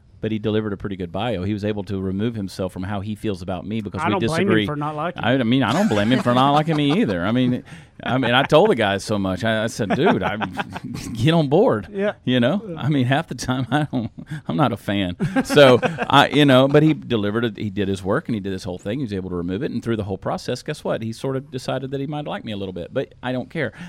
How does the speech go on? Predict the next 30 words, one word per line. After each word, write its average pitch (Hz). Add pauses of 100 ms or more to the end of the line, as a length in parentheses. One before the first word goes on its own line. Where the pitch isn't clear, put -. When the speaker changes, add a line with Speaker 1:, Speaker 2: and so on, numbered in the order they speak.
(140)
Speaker 1:
I, 156
I 175
don't. 185 (140)
I'm 180
with 190
you 185
on 127
that. 110
I 147
don't 202
judge. 107
Now, 185
if -
you 311
affect -
me, 135
if 110
you 226
do 202
something 139 (200)
that 131
affects 127
me, 156
affects 120
my 107
family, 135
affects 98
my 104
livelihood, 123
whatever, 110